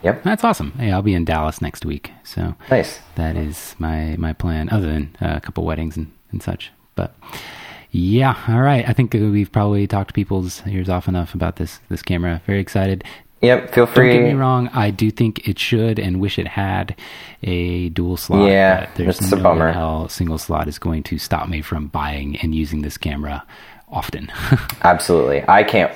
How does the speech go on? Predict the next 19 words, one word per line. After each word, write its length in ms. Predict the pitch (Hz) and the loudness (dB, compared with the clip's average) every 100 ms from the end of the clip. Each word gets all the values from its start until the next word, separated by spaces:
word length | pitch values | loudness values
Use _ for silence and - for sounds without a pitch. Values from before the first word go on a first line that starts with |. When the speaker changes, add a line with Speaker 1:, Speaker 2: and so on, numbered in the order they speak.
| - | 4
Speaker 1:
I 180 | 110 110 | 4 4
cannot 340 | 104 95 82 | 4 4 6
wait 320 | 82 78 - - _ - | 4 2 -2 -14 _ 0
to 100 | 87 | 4
just 320 | 90 85 - | 4 2 4
get 140 | 87 | 4
it 80 | 85 | 4
in 60 | 82 | 4
my 80 | 80 | 4
hands 220 | 82 76 | 4 2
and 60 | - | 2
start 240 | 80 69 | 0 2
shooting 260 | - 80 80 | 0 2 2
with 200 | 78 - | 2 4
it, 180 | 80 - - - - - - | 2 0 -12 -18 -18 -12 2
dual 240 | 92 90 | 4 6
slot 420 | - 87 85 82 - | 6 6 8 6 4
or 160 | 82 | 2
no. 400 | 80 78 76 92 | 4 2 2 -2